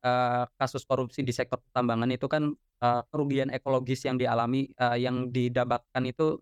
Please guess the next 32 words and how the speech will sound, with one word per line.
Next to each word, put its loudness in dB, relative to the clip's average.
sangat 0
besar 0
begitu -2
ya. 2
Jadi 0
itu -4
memang 0
agak 2
kesulitan 0
untuk -2
menghitung -2
kerugian 0
ekologis -2
jika 0
itu -2
kemudian 0
tidak -2
dimasukkan -2
dalam 0
valuasi, 0
eh, 2
perhitungan -2
kerugian 0
keuangan 0
negara. 0
Padahal 0
itu -2
seharusnya 0
bisa 0
jadi 0
revenue 0
stream. 0